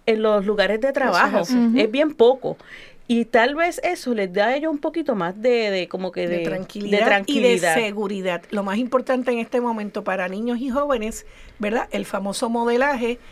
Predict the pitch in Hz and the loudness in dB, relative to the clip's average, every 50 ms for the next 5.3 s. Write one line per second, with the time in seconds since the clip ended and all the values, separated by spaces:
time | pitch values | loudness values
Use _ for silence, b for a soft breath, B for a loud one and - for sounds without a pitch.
0 | B B B - - 226 208 233 233 233 240 254 262 254 262 247 226 226 220 233 | B B B -4 -2 0 0 2 2 4 4 4 4 4 2 0 0 0 0 0
1 | 240 254 247 220 - 233 226 - - 247 233 226 214 208 214 214 208 240 247 226 | 0 0 -2 -2 0 0 0 2 2 0 0 0 -2 -4 -4 -4 -4 -4 -2 -2
2 | 262 240 - 302 302 311 - - 214 196 185 - - - 208 196 208 226 - - | -4 -4 -2 -4 -4 -4 -6 -6 -6 -6 -6 -8 -6 -4 -4 -4 -4 -4 -8 -10
3 | 214 208 185 175 175 170 - - 170 165 165 - 233 - - - - 185 165 156 | -8 -6 -6 -6 -6 -8 -10 -10 -12 -12 -12 -12 -14 -16 -18 -14 -12 -10 -10 -10
4 | - - 240 240 220 240 277 277 302 302 302 - 294 285 262 302 311 311 - 359 | -8 -2 0 0 2 2 2 2 2 0 0 0 0 0 0 -2 -2 -2 -4 -4
5 | 349 359 370 359 339 | -2 -2 -2 -4 -6